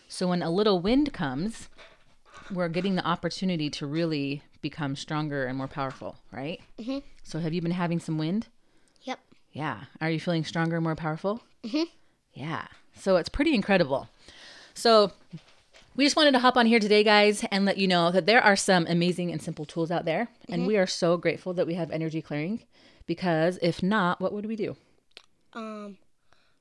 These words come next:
Speaker 2: we would kind of, like, um, blow away in the wind, kind
Speaker 1: Yeah.
Speaker 2: of.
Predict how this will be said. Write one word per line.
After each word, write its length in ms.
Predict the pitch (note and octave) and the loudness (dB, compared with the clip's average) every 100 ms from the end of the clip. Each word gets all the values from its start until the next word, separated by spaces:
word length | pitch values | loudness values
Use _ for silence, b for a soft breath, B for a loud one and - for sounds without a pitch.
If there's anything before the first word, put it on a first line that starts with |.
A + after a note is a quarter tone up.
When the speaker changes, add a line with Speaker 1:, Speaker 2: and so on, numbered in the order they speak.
| - | -14
Speaker 2:
we 80 | A3 | -12
would 320 | A3 A3 - | -10 -12 -12
kind 260 | A3+ G#3+ | -12 -12
of, 220 | G#3 G#3 G#3 | -12 -14 -12
like, 320 | G#3 - - _ | -12 -12 -20 _
um, 240 | A3 G#3+ G3 | -12 -10 -8
blow 280 | G#3 G#3+ | -4 -2
away 260 | G#3 G#3+ G#3+ | -2 -6 -6
in 140 | A3 | -6
the 80 | G#3 | -6
wind, 420 | G3+ G#3+ B3 D4 - _ _ - | -4 -4 -4 -4 -8 _ _ -4
kind 200 | C#4 F4 | 0 2
Speaker 1:
Yeah. 120 | D4+ | 0
Speaker 2:
of. 160 | D4 | -2